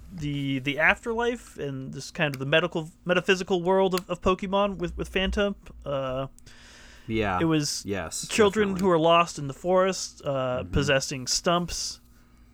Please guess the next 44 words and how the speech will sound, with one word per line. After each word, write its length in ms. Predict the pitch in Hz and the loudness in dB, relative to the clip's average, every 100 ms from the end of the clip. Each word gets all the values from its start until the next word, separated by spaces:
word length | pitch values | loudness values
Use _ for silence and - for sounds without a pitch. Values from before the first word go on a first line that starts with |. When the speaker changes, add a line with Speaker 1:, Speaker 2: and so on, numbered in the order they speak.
| _ - - - | _ -20 -20 -4
Speaker 1:
uh, 200 | 151 135 | 0 0
become 300 | 135 139 156 147 | 0 -4 -4 -4
Phantom, 520 | 185 196 226 220 208 - - - _ | -4 -4 -2 -2 -2 -8 -18 -20 _
and 140 | 160 165 | -2 0
then 120 | 220 | 2
they 100 | 285 | 0
turn 260 | 262 277 254 | -2 -2 0
into 180 | 226 214 | 0 2
this, 480 | 240 170 127 - - | 4 4 2 -2 -2
and 120 | 151 | -2
I'm 140 | 156 | 0
very 240 | 147 190 180 | 2 2 2
curious 260 | 170 151 147 | 2 -2 -2
to 60 | |
see 240 | - 151 143 | -2 0 0
what 300 | 139 143 - | 0 -2 -2
the 120 | 143 | -4
entries 280 | 139 143 127 | -4 -6 -4
have 140 | 135 | -6
to 80 | 135 | -6
say 180 | - 139 | -6 -4
about, 360 | 127 123 123 131 | -2 -2 -4 -6
about 340 | 135 - 214 - | -6 -4 -4 -6
that. 300 | 131 127 - - | -8 -8 -12 -14
Um, 460 | 131 120 117 117 123 - - - - - - - - | -10 -10 -10 -12 -16 -20 -20 -20 -20 -20 -20 -20 -6
Speaker 2:
I 100 | 107 | -2
would 140 | 147 151 | 0 2
not 200 | 151 113 | 0 2
be 140 | 120 | 0
at 80 | 107 | 2
all 160 | 101 | 0
surprised 500 | 104 113 113 101 92 | -2 -4 -2 -2 -2
if 100 | 95 | -6
there 120 | - 98 | -6 -4
was 160 | 92 | -6
an 80 | 92 | -8
entirely 560 | 92 107 101 101 98 87 | -8 -4 -2 0 -2 -2
different 460 | 101 101 107 101 | -4 -4 -6 -6
and 180 | 85 95 | -6 -8
conflicting 600 | 95 85 - 104 - 101 | -10 -10 -8 -8 -6 -8
origin 500 | - 95 95 92 87 | -8 -6 -6 -8 -10
story 460 | - 98 87 80 80 | -8 -6 -6 -6 -8
for 180 | - 87 | -10 -10
Trevenant, 460 | - 82 82 78 | -8 -8 -8 -12